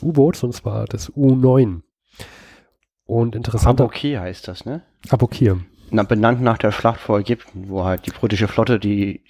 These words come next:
Speaker 2: die Flotte von Napoleon, nee, vor Ägypten versenkt hat.
Speaker 1: Äh, das weiß ich nicht, aber Aboukir ist auf jeden Fall ein ägyptischer Ort,
Speaker 2: Mhm.
Speaker 1: ja. Das wusste ich jetzt zum Beispiel nicht.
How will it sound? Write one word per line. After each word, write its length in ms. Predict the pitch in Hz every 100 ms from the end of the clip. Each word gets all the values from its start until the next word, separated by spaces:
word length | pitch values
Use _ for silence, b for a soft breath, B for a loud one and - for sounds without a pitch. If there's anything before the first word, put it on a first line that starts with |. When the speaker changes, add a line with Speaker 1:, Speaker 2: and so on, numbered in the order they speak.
| -
Speaker 2:
die 60 | 110
Flotte 280 | - 110 104
von 220 | - 101
Napoleon, 580 | 98 - 107 104 95 92
nee, 160 | 104 107
vor 220 | - 110
Ägypten 340 | 110 113 - 101
versenkt 400 | 107 101 107 -
hat. 220 | 92 -
Speaker 1:
Äh, 260 | 123 131 131
das 200 | 123 -
weiß 140 | 117 139
ich 60 |
nicht, 140 | 151 135
aber 160 | 113
Aboukir 320 | 117 120 - 139
ist 100 | 131
auf 120 | 123
jeden 120 | 131
Fall 200 | - 120
ein 120 | 113
ägyptischer 800 | 110 - - - 107 104 101 101 98
Ort, 320 | 98 101 -
Speaker 2:
Mhm. 220 | 110 131
Speaker 1:
ja. 180 | 104 90 - _ - B B B B B _ - _ -
Das 280 | 113 104 -
wusste 180 | 120
ich 40 | 107
jetzt 140 | 101
zum 80 | 104
Beispiel 260 | 95 - 87
nicht. 220 | -